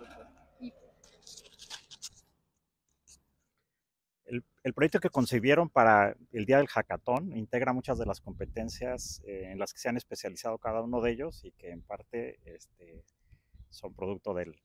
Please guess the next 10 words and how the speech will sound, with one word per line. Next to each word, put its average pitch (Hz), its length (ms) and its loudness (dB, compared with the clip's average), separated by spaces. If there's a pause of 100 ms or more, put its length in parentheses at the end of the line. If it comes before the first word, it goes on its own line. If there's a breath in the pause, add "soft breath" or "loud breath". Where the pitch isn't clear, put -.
(140)
de 98 140 -14
sus - 180 -14
estudios 107 380 -8
en 101 100 -10
el 92 100 -10
posgrado. 123 440 -2 (360 soft breath)
Por 127 100 -4
una 135 80 0
parte, 131 320 0
Yulith, 117 420 2